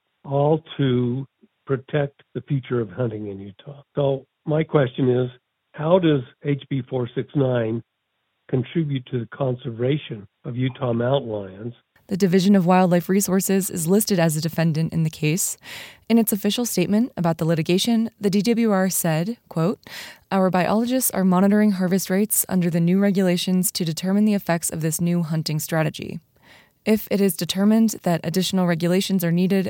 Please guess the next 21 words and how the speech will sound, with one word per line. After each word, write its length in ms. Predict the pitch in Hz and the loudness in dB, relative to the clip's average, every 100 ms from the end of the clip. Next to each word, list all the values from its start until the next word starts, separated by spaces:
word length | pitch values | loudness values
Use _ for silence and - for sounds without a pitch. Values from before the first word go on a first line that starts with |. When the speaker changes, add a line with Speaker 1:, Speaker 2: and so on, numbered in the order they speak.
| - | -4
Speaker 2:
those 160 | - 165 | -4 -2
recommendations 800 | 175 220 233 190 185 190 196 196 | 0 2 2 2 0 0 0 0
would 100 | 180 | -4
be 140 | 170 | -4
proposed 600 | 160 160 180 190 196 196 - | -6 -6 -2 0 0 -4 -2
and 140 | 180 | 0
would 100 | 170 | 0
be 160 | 160 165 | -2 -2
open 300 | 185 185 196 | -2 0 -2
to 100 | 185 | -4
public 300 | - 151 151 | -6 -6 -6
comment." 400 | - 147 131 - _ _ _ | -6 -6 -6 -10 _ _ _
Speaker 1:
What 180 | 170 170 | 2 4
a 60 | 175 | 6
lot 240 | 196 220 | 4 2
of 60 | 180 | 0
Utahns 520 | 180 - 147 143 117 | -2 0 2 2 4
don't 220 | 131 139 | 4 4
understand 720 | 131 120 - 139 135 135 123 | 2 -2 -4 -2 2 2 2
is 240 | 117 113 110 - _ | 2 0 -4 -12 _
how 240 | - 147 | -8 -6